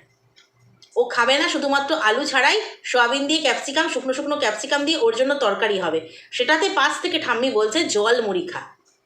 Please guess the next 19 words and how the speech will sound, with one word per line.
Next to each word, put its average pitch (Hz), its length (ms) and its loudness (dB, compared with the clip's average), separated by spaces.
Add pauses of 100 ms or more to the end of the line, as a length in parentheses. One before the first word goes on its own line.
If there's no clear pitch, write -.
(560)
তিরিশ 339 240 0
হাজার 359 240 4
টাকা 320 200 6
করে 320 180 2
নাকি 320 220 2
মাসে 285 420 0
সংসার 254 420 -2
খরচ 262 220 2
দিতে 208 220 0
হয়, 196 200 0
তবে 208 200 2
এখানে 240 360 0
ও 233 80 2
ভ্লগ 196 300 0
বানাতে 196 280 -2
পারে, 147 300 -4 (400)
যদিও 269 240 0
শোনা 220 340 2
কথা, 143 240 -6